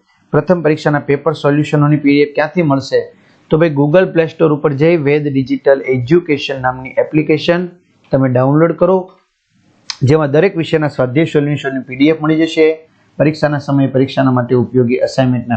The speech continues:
પેપરો મળી જશે. બરાબર? તો આ બધી જ વસ્તુ તમને મળવાની છે. તો ડાઉનલોડ કરી, મોબાઈલ નંબર નાખી, સેન્ડ ઓ ટી પી કરી, રજિસ્ટ્રેશન કરી, પેડ કોર્સમાં જઈ અને તમે જુદા જુદા પેડ પ્લાન મેળવી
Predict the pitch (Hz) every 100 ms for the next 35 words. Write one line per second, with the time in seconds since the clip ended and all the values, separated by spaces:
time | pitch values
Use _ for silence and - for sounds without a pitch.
0 | 101 113 139 147 151 156 160 156 165 170
1 | 170 - - _ 156 233 233 131 _ _
2 | _ 165 165 165 147 190 202 170 170 170
3 | 151 151 135 131 131 135 196 240 - _
4 | - 147 135 135 127 151 170 165 185 180
5 | 165 139 147 160 165 165 160 160 165 151
6 | 139 147 151 156 151 156 151 131 131 139
7 | 151 143 156 156 165 127 - _ _ -
8 | 160 180 180 151 - 151 147 165 127 135
9 | 123 139 127 135 147 147 135 139 - 131
10 | 127 127 123 117 120 180 277 269